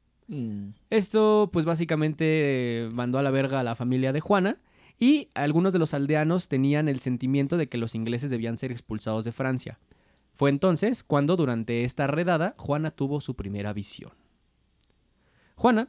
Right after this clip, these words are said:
Speaker 2: testificaría que cuando tenía trece años se le apareció en el jardín una figura que identificó como San Miguel.
Speaker 1: <laughs> Sí,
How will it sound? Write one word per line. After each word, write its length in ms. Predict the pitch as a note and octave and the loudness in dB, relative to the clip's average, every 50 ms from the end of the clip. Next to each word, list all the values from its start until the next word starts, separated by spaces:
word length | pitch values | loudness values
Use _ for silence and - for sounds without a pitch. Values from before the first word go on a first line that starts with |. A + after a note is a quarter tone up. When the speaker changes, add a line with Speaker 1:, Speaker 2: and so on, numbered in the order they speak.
| _ - | _ 0
Speaker 2:
testificaría 680 | - D#3+ D#3 D#3+ D3 D#3+ - E3 D#3 E3 F#3+ G3+ G3+ | 2 4 4 4 4 4 4 4 4 4 4 2 2
que 60 | - | 0
cuando 200 | D#3+ D3+ C3+ C3 | -2 -2 -2 -2
tenía 240 | - C#3 C#3+ D#3 D#3+ | -2 -2 -2 -2 -2
trece 300 | - F3 F3+ E3 F3+ D3+ | -2 -2 -2 0 0 0
años 360 | C3 A#2+ B2 C3+ E3 G3+ - - | 0 0 0 0 -2 -2 -4 -6
se 160 | - - C#3 | -4 -2 0
le 80 | C3 B2+ | 0 0
apareció 420 | B2 - C3 B2 B2 B2 - E3+ | 0 -2 -2 -4 -4 -2 0 0
en 80 | E3+ F3+ | 2 2
el 80 | F#3+ F3 | 0 -2
jardín 380 | - C#3 A#2+ B2+ D3 E3+ - - | -2 -4 -2 0 0 0 0 0
una 200 | D#3+ D3 E3 E3 | 0 0 0 -2
figura 340 | - C#3+ B2+ C3+ D3 D3+ | -2 -2 -2 -2 -2 -2
que 100 | - C3+ | -2 -4
identificó 540 | B2+ A#2+ A#2 A2+ - - - A#2+ - C3 C3 | -4 -4 -4 -4 -6 -8 -10 -4 -2 -2 0
como 240 | - E3 D3+ C3 A#2 | 0 0 0 0 0
San 260 | - - G#2+ G#2+ G#2+ | -2 -2 -4 -2 -2
Miguel. 380 | G#2+ G#2+ G2+ A2+ A2+ A2 G#2 - _ - | -2 -2 -2 -2 -2 -2 -4 -6 _ -14
Speaker 1:
<laughs> 420 | - - - - D4+ D4 A#3 - _ _ _ - | -14 -14 -12 -12 -12 -14 -14 -18 _ _ _ -10
Sí, 480 | - G#3+ A3+ A#3+ C4+ E4+ F4+ F#4 F#4+ | -8 -6 -4 -2 0 0 0 0 0